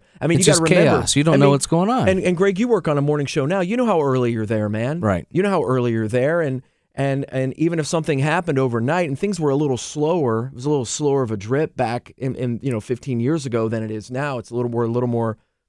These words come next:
Speaker 1: ready to get these answers and stuff, and stuff is, gets to us a little quicker. But I was just trying to piece together exactly, you know, i-, if somebody else in the band was hurt, and it was, it was just horrible, man.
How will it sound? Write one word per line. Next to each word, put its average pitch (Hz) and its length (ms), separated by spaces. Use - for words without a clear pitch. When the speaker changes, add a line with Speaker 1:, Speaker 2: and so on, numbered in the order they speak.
Speaker 1:
ready 127 560
to 107 80
get 131 240
these 120 200
answers 127 420
and 101 100
stuff, 107 280
and 101 100
stuff 113 240
is, 113 240
gets 135 220
to 147 100
us 113 120
a 113 40
little 107 160
quicker. 131 320
But 95 180
I 160 120
was 156 100
just 113 140
trying 117 200
to 101 80
piece 110 280
together 113 340
exactly, 110 640
you 143 140
know, 110 440
i-, 151 40
if 143 240
somebody 139 360
else 135 480
in 131 120
the 123 60
band 143 420
was 139 200
hurt, 151 400
and 113 260
it 165 140
was, 175 220
it 226 80
was 254 100
just 240 160
horrible, 160 440
man. 107 380